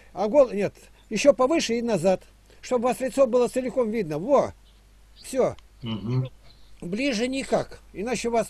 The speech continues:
Speaker 1: вы видите, как на картинке потом
Speaker 2: Мгм.
Speaker 1: будет. Вот так.
Speaker 2: Понял.
Speaker 1: Даже можно повыше, еще чуть и подальше.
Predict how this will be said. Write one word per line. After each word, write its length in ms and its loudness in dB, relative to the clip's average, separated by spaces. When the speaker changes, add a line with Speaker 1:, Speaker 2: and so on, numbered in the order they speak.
Speaker 1:
вы 260 -4
видите, 320 -2
как 220 -2
на 160 -8
картинке 460 -4
потом 300 -4
Speaker 2:
Мгм. 120 -4
Speaker 1:
будет. 220 -10
Вот 160 -14
так. 180 -6
Speaker 2:
Понял. 280 2
Speaker 1:
Даже 180 -4
можно 280 -4
повыше, 380 -2
еще 180 -6
чуть 260 -6
и 40 -6
подальше. 560 -6